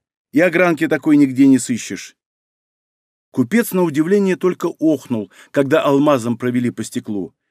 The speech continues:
бережно протёр царапину пальцем, брезгливо смахнув капли воды, и разразился речью, обращаясь к Риму.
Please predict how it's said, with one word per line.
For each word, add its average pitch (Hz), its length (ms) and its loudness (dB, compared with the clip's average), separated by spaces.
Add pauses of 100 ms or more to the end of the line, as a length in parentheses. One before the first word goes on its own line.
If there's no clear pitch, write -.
(180)
бережно 147 440 2
протёр 156 380 -2
царапину 120 480 -2
пальцем, 170 500 0 (220)
брезгливо 156 480 2
смахнув 156 460 -4
капли 156 300 0
воды, 156 420 0 (260)
и 160 140 2
разразился 170 580 0
речью, 202 340 2
обращаясь 151 460 -2
к - 100 -12
Риму. 95 380 -4